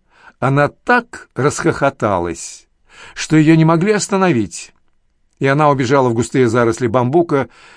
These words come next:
и хохотала там всю ночь. С тех пор, как только наступает ночь, все гиены начинают громко хохотать и хохочут до самого утра.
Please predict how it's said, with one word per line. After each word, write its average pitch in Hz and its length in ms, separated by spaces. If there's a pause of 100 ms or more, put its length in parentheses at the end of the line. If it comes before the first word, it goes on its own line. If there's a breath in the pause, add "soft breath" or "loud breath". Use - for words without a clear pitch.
(140 loud breath)
и 160 80
хохотала 139 680
там 127 200
всю 127 220
ночь. 107 480 (720 soft breath)
С - 120
тех 226 280
пор, 185 200
как 139 180
только 147 280
наступает 113 640
ночь, 175 440 (580 soft breath)
все - 320
гиены 117 880 (100)
начинают 123 500
громко 123 380
хохотать 143 720 (460)
и 143 80
хохочут 170 800 (160)
до 98 200
самого 156 420
утра. 95 460